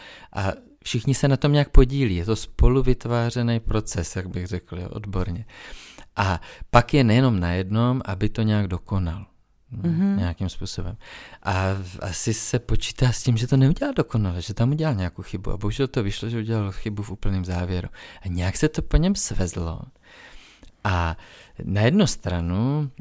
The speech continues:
Speaker 1: eh, samozřejmě bych řekl, že, eh, chillout by si měli dát ti, kteří, eh, nepřiznají svou chybu. Myslím
Speaker 2: Mhm.
Speaker 1: si, že vždycky v každém procesu, na které, na kterým se ten člověk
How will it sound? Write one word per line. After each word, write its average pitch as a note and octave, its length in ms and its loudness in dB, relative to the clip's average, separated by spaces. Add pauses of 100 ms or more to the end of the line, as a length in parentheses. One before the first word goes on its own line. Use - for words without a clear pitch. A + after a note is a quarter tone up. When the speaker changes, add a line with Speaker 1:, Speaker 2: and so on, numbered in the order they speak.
Speaker 1:
eh, E2 140 -2
samozřejmě A2+ 580 0
bych F2 240 -2
řekl, A2 440 -2
že, G2+ 560 -2 (580)
eh, D#2+ 420 -4 (500)
chillout A#2 280 2
by A#2 100 0
si C3 180 0
měli A#2 320 2
dát A2 220 0 (160)
ti, F#2 540 -4 (160)
kteří, A2 880 0 (400)
eh, E2+ 300 -6
nepřiznají A2+ 520 6
svou A2 180 0
chybu. - 320 0 (480)
Myslím - 220 2
Speaker 2:
Mhm. F#2+ 100 4
Speaker 1:
si, A#2+ 100 2
že A2 180 0 (280)
vždycky A2 440 -2
v - 100 -8
každém A2+ 360 2
procesu, - 560 4
na G2 120 0
které, G#2+ 300 -2 (140)
na G#2 120 0
kterým G#2+ 320 0
se A2 120 -4
ten A2+ 280 0 (120)
člověk G#2+ 380 -2